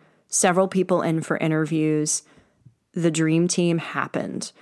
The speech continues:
The dream team came to be, and I believe it was February first. I could be wrong. It was February or March first of twenty sixteen that three new people entered the game. And I decided this was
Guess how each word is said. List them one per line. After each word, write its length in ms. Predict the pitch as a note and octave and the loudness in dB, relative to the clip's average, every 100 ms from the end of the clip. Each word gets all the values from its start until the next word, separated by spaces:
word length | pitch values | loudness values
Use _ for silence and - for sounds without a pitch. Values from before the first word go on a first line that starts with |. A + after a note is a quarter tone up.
| - _ | -20 _
The 100 | F3 | -4
dream 460 | D#3 D#3+ F3+ G3+ A3+ | 0 2 2 4 2
team 320 | - G3 F#3+ | 0 0 0
came 320 | - E3+ E3 | 0 0 2
to 140 | F#3 G#3 | 0 0
be, 420 | D#3 D3 D#3 E3+ - - | 0 0 -4 -6 -14 -8
and 140 | - E3+ | -2 0
I 60 | |
believe 520 | E3 E3+ F#3+ B3 C4 G#3+ | 0 0 2 2 2 0
it 60 | |
was 200 | E3+ E3 | -2 -2
February 520 | - E3+ G3 F#3+ F#3 F3+ | 0 2 2 2 0 0
first. 540 | - D#3 D#3+ - - - | -2 -2 0 -2 -4 -6
I 60 | |
could 220 | - F3+ | -6 -4
be 140 | F3+ F3+ | 0 0
wrong. 340 | D#3 D3 D3 | 0 0 -2
It 60 | D#3 | -4
was 140 | - | -4
February 480 | - F#3+ A3 G#3 F3+ | -2 0 2 2 2
or 80 | D3+ | 0
March 340 | D3+ D3 - | 0 -2 -2
first 400 | - D3+ F3 - - | -2 -2 -2 -4 -6
of 100 | - | -6
twenty 260 | - E3 | -2 -2
sixteen 640 | E3 - - - D#3 C#3+ D#3+ - - - - | 0 -2 -4 -4 -2 -4 -8 -12 -20 -12 -2
that 380 | F3 E3 D#3+ - _ | 2 2 2 -2 _
three 460 | - - E3+ D#3+ E3+ | -18 -4 0 2 2
new 180 | F#3 G3 | 2 0
people 580 | - D#3 D#3 D3 D3+ - _ _ _ _ _ _ - | -2 -4 -2 -2 -4 -8 _ _ _ _ _ _ 0
entered 440 | E3 D#3 D3+ D3+ - - | 2 2 0 -4 -10 -6
the 80 | E3 | -4
game. 340 | C#3 - - - _ _ _ - - _ E3+ | -2 -4 -12 -18 _ _ _ -20 -20 _ 0
And 140 | D#3+ - | 2 4
I 200 | F#3 A#3 | 4 4
decided 540 | G3 - D#3+ D#3 D3+ | 2 2 2 0 -2
this 480 | D3+ E3 G3+ - - | 0 2 2 0 0
was 480 | E3+ D#3+ D#3 D3 | 2 4 2 0